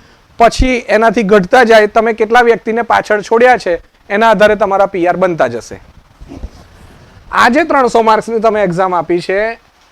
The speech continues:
ફિઝિક્સ, કેમેસ્ટ્રી, મેથ્સ ઓર બાયોલોજીની, એના તમારા જે સાયન્સના પી આર આવશે, એના પચાસ ટકા વેટેજ. એટલે આપણે પોઇન્ટ પાંચ વડે ગુણવાનું થાય એને.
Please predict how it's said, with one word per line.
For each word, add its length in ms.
ફિઝિક્સ, 500
કેમેસ્ટ્રી, 540
મેથ્સ 380
ઓર 120
બાયોલોજીની, 720
એના 220
તમારા 420
જે 80
સાયન્સના 500
પી 200
આર 100
આવશે, 420
એના 220
પચાસ 360
ટકા 300
વેટેજ. 400
એટલે 180
આપણે 220
પોઇન્ટ 300
પાંચ 320
વડે 200
ગુણવાનું 460
થાય 240
એને. 160